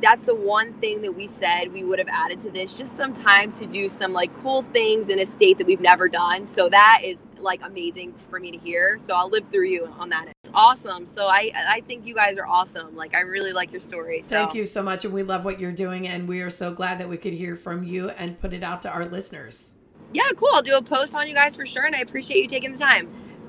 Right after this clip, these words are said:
Speaker 2: Be safe. Enjoy your journey. And, um, keep doing what you're doing.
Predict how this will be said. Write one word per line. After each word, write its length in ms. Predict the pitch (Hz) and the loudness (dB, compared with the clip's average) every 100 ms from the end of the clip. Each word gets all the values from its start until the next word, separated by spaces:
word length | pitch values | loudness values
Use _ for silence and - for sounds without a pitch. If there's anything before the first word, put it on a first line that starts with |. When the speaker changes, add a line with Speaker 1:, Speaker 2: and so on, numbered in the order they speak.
| - 202 | -12 -6
Speaker 2:
Be 180 | 254 | -4
safe. 420 | 262 294 247 294 - - | -4 -2 -2 -4 -8 -8
Enjoy 300 | 240 202 226 | -6 -2 -2
your 220 | 240 247 | -2 -4
journey. 600 | 202 226 240 262 277 - _ - | -4 -4 -2 -4 -6 -12 _ -6
And, 320 | 196 196 202 | -2 -2 0
um, 300 | 208 202 196 | -2 -2 -6
keep 240 | - 233 - | -12 -8 -4
doing 180 | 226 | -4
what 140 | 247 254 | -4 -8
you're 80 | 190 | -8
doing. 240 | 240 | -8